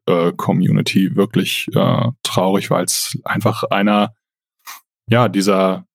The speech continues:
dieser alten Legenden, äh, äh, ist da jetzt einfach gestorben, ne? Das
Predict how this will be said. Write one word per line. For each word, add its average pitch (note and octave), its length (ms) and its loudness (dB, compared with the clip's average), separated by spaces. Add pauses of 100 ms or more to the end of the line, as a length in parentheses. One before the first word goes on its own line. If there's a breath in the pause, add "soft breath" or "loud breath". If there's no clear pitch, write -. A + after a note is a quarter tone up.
(1200)
dieser G2+ 240 2
alten G#2 260 2
Legenden, G2+ 720 2
äh, - 500 -4 (800)
äh, - 320 -2
ist - 160 -6
da F#2 140 0
jetzt - 200 -6
einfach - 340 -4
gestorben, G2 540 0
ne? G2+ 180 2
Das - 240 -6